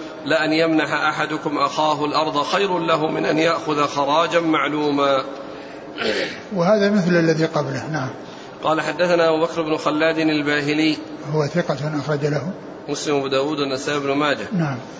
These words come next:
Speaker 1: ومحمد بن إسماعيل،
Speaker 2: هو الأحمسي، وهو
Speaker 1: ثقة أخرج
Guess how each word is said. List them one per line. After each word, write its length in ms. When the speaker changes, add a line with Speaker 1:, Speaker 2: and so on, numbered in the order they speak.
Speaker 1:
ومحمد 480
بن 180
إسماعيل، 680
Speaker 2:
هو 500
الأحمسي، 580
وهو 300
Speaker 1:
ثقة 180
أخرج 140